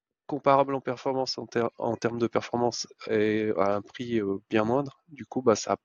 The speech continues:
Itanium a pas pris. Et, et voilà. Et on a gardé un petit peu ce côté, euh,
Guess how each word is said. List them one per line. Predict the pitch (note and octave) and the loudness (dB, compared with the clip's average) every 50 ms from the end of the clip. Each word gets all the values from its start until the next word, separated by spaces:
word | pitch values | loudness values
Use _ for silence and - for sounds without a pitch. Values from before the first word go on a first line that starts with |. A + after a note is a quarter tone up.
| _ _ _ | _ _ _
Itanium | - - - G#2+ G#2 A2+ A#2+ A#2+ A2+ | -16 -4 -2 -2 0 0 0 0 0
a | G#2+ G2 | 0 2
pas | - G2+ | 2 2
pris. | - - - C#3+ E3 - _ _ - - - - - - - - - - - _ _ _ _ | 0 0 -2 -4 -4 -6 _ _ -20 -20 -20 -20 -20 -18 -18 -18 -18 -20 -20 _ _ _ _
Et, | - G#2 G#2 G#2 G2+ G2+ G2+ G2+ G2 G2 G2 - - - G#2 | -4 0 2 2 2 2 2 2 2 2 0 -2 -2 -2 -4
et | G2 | 0
voilà. | G2+ G2 F2 F2 - - _ _ _ _ _ _ - _ - | 2 4 4 4 2 0 _ _ _ _ _ _ -20 _ -4
Et | A2+ | -2
on | A2+ G#2+ G#2 | -2 0 0
a | G2+ G2+ | 0 2
gardé | G#2 G2+ G2 G2 G#2 G#2+ | 2 0 0 0 -2 -4
un | G#2+ G2+ | -4 -4
petit | G#2 - - - | -6 -10 -14 -6
peu | - G#2 G#2 G#2+ G#2+ - | -4 -2 -2 -2 -4 -4
ce | - - - | -6 -6 -4
côté, | - - - - G2+ G2+ A2 | -4 -6 -4 -2 -2 0 0
euh, | G#2+ - | 0 -2